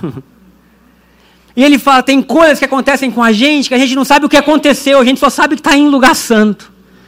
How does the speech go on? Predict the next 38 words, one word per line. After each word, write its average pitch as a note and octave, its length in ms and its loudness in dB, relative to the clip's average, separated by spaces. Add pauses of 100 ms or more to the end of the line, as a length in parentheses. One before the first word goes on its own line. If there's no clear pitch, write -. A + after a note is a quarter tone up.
(500)
E C4+ 120 2
ele D4 120 2
fala, C#4+ 300 2
"Não D4 180 4
tem E4 160 2
versículo D4 460 -2
pra C#4 160 -2
explicar, C4+ 480 -2
não D4 160 -2
tem D4+ 160 -2
nada. C4+ 240 0
O C4 60 2
meu D4+ 140 4
coração D4 500 0
começou C#4 360 0
a C#4+ 60 4
corri-, A#3+ 340 0
ser B3+ 180 -2
corrigido C#4+ 520 0
no D4 140 2
amor C4 240 4
de A3 100 -2
Deus." F#3 500 -8 (600)
E C4 100 2
aí D4 100 4
ele F4 160 0
com F4 120 -2
setenta E4 480 -2
e - 20 -2
dois C#4 300 2
anos D#4+ 260 2
para D#4 240 2
a - 40 0
pregação C#4+ 400 0
porque D4+ 100 -4
ele D4+ 100 0
não D4+ 60 0
consegue C#4 360 -4